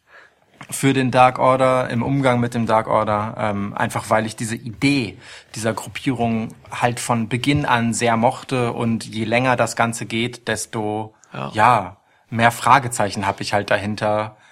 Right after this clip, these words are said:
Speaker 1: äh, wie sehr es doch gar keinen richtigen Plan gab, sondern einfach nur ein paar coole Segmente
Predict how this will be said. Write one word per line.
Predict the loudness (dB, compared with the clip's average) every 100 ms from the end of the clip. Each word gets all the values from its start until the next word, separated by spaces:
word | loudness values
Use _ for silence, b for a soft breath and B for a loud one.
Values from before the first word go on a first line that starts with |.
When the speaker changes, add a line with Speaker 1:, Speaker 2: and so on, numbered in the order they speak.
| b
Speaker 1:
äh, | -6 -4 -4
wie | -6
sehr | 0 2 4 2
es | -2 -8 -10 _ _ _ _ _ _ _ _ _ _ _ _ -18
doch | 0 2 2 4
gar | 6 6
keinen | 4 0 2
richtigen | -2 -2 -4 0
Plan | 4 4 4 2
gab, | 6 8 6
sondern | 0 -4 0
einfach | -2 0 -2 -2
nur | -2 -2
ein | -2
paar | 2 0
coole | 0 -6 -4 -4
Segmente | -4 -2 -2 0 -2 -2 -2 -6